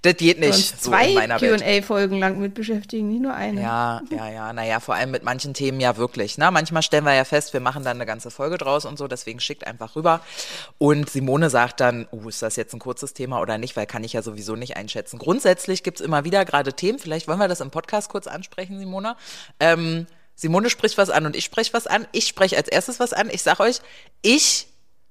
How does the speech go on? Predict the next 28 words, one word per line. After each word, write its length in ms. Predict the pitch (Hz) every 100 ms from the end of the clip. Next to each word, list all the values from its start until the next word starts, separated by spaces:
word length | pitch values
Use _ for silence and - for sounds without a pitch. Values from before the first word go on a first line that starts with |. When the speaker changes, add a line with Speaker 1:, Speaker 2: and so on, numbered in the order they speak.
| - -
Speaker 1:
also 160 | 143
Simone 300 | 131 151 226
und 100 | 233
ich 160 | - 196
sind 300 | - 160 -
privat 680 | - 170 139 156 180 226 -
befreundet. 680 | 208 - 170 170 113 - - -
Seit 300 | - 143 147
über 160 | 196 220
einem 180 | 214 190
Jahrzehnt, 800 | 165 139 - 180 214 330 403 - -
ja. 280 | 143 185 359 - - - - -
Wir 160 | 143 170
hängen 300 | 185 247 285
viel 180 | - 262
zusammen 380 | - 208 220 214
rum. 320 | 226 175 113 - - - - -
Wir 280 | 131 180 -
Speaker 2:
Wir 60 |
Speaker 1:
arbeiten 400 | 165 190 202 214
Speaker 2:
wohnen 140 | 285 262
aber 220 | 180 190
Speaker 1:
nicht, 100 | 185
Speaker 2:
nicht 160 | 240
Speaker 1:
also, 200 | - 370
Speaker 2:
zusammen. 320 | - - 254 190
Speaker 1:
genau, 340 | 220 220 190
also, 320 | 196 214 196